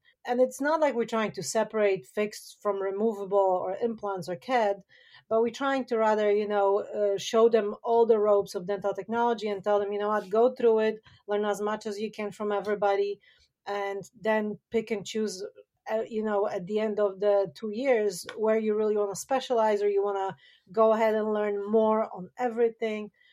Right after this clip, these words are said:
So, uh, we really encourage the students to be, you know, kind of a global thinkers and thinking, you know, "The more I know, the better for me, and the more I can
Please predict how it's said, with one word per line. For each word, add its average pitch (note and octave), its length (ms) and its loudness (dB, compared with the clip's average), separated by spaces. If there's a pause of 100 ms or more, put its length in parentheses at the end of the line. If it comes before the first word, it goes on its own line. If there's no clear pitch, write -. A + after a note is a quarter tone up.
(240)
So, A3 500 0 (100)
uh, G#3 200 0
we A3+ 160 -2
really D#4 280 0
encourage A3+ 400 4
the G#3 120 -2
students A3 480 -2
to A3 120 -6
be, G#3 400 -4 (500)
you G#3+ 120 -4
know, G#3 200 2
kind A3 280 -2
of G3+ 140 0
a G3 80 0
global G#3+ 440 0
thinkers G#3 480 -6
and F#3 160 -8
thinking, G3+ 380 -8
you G3 100 -4
know, G3 420 0
"The F3+ 140 -4
more G#3+ 340 2
I G#3+ 180 -6
know, A3 420 2
the G3+ 100 0
better G3+ 340 2
for G3+ 240 -8
me, G#3+ 140 -4
and G3+ 140 -2
the G3+ 80 -6
more G3+ 180 -2
I G#3 120 0
can G#3 200 -10